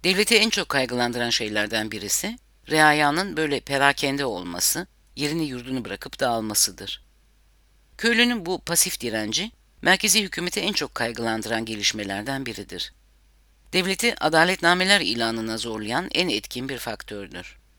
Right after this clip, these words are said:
Öbür yandan on yedinci yüzyıl başlarında Anadolu köylüsünün Celaliler önünde paniğe kapılarak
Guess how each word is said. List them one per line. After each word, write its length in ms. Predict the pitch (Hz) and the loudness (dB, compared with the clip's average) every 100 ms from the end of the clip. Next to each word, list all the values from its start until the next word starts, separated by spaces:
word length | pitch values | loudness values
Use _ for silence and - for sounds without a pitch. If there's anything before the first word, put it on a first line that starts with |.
| _ _ _ _ _ | _ _ _ _ _
Öbür 180 | 175 208 | -4 0
yandan 480 | 185 123 120 196 233 - | 2 0 0 -4 -6 -6
on 120 | 175 | -2
yedinci 360 | 185 135 117 120 | -2 -2 -6 -6
yüzyıl 340 | 113 120 107 | -4 -4 -4
başlarında 580 | 110 - 110 117 180 - - | -4 -4 -6 -6 -6 -4 -2
Anadolu 400 | 160 156 165 165 | -2 -2 -8 -8
köylüsünün 600 | 131 107 101 135 185 - _ _ | -10 -8 -8 -6 -8 -10 _ _
Celaliler 580 | - 170 175 175 180 180 | -4 2 4 4 4 2
önünde 380 | 107 120 110 107 | 2 -4 -4 -6
paniğe 340 | - 139 147 | -4 -2 -2
kapılarak 600 | 147 117 95 95 143 - | -4 -8 -8 -8 -8 -12